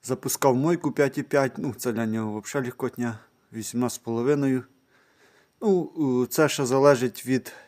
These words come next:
які у вас, які у вас трактори. Якщо ще більша потужність, то він своїх тридцять кіловат витягне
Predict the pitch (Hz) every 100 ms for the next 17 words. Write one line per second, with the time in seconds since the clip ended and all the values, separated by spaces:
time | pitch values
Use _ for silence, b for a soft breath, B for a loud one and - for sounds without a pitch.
0 | B 123 120 - 143 123 127 - - B
1 | B B B B B B B - 131 -
2 | 139 139 - - 170 160 160 135 131 -
3 | - 123 - 143 139 160 147 123 131 147
4 | 123 131 113 - 123 123 127 135 123 B
5 | B B B - - 123 127 139 - 123
6 | 135 - 131 120 127 139 139 - - b
7 | b b b - 110 139 139 135 120 131